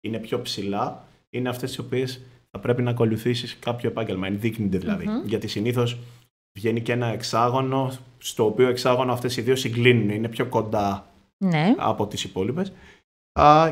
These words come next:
Speaker 1: και εκεί θα έρθεις, θα συζητήσουμε ποια επαγγέλματα υπάρχουν στο χώρο που είδαμε ότι ανήκεις, θα δούμε ποιες είναι οι εργασιακές ευκαιρίες για το καθένα, ε, ποιες είναι οι απαιτήσεις για να μπορέσεις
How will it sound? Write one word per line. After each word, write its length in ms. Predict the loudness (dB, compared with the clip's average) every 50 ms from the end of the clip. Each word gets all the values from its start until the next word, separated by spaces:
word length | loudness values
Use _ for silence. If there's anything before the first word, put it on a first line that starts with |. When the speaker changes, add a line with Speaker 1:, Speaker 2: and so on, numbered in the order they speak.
| -2
Speaker 1:
και 120 | -2 -2 -2
εκεί 400 | -2 -2 2 2 4 4 4 0 -2
θα 180 | 2 4 4
έρθεις, 540 | 6 6 4 4 4 4 4 4 2 -4 -8 -10
θα 200 | -2 0 0 0
συζητήσουμε 920 | 2 0 -2 -2 -2 0 2 2 2 2 0 0 0 -2 -2 -2 -6 -10 -12 -18 -20 _ _ _ _ _ _ _
ποια 120 | -4 -2 -2
επαγγέλματα 720 | 0 0 0 0 0 0 0 -2 -2 -2 -4 -4 -8 -12 -20 _ _ _ _ _ _
υπάρχουν 520 | -12 -4 0 2 2 2 2 -2 -4 -6
στο 140 | -4 -6 -6
χώρο 340 | -2 2 4 4 4 4 2
που 500 | 0 0 -2 -2 0 0 -2 -4 -8 -14 -18 _ _ _ _ _ _ _ _ _
είδαμε 320 | -2 -2 0 0 0 -2 -2
ότι 160 | -2 -2 -4
ανήκεις, 580 | -4 -2 -4 -4 -4 -4 -4 -6 -6 -8 -12 -18 -20 -20 -20 _ _ _ _ _ _ _ -2
θα 80 | 0 2
δούμε 240 | 4 4 4 4 0
ποιες 340 | -2 0 0 0 0 2 0
είναι 100 | 0 2
οι 40 |
εργασιακές 460 | 2 2 2 2 0 -2 0 0 -2 -4
ευκαιρίες 400 | -4 -4 -4 -4 -2 -4 -4 -6
για 80 | -6
το 80 | -8 -8
καθένα, 840 | -8 -8 -6 -2 -2 0 0 0 0 2 0 0 -2 -6 -10 -18 -14
ε, 260 | -10 -6 -6 -6 -6 -6
ποιες 220 | -4 -4 -4 -2
είναι 160 | 0 2 2 2
οι 40 |
απαιτήσεις 680 | 2 0 -2 -6 -6 -4 0 2 4 4 4 0 -2 -4
για 140 | -2 -2
να 100 | -2 -2
μπορέσεις 840 | 0 -2 0 0 4 4 4 4 2 0 -2 -2 -2 -2 -4 -6 -12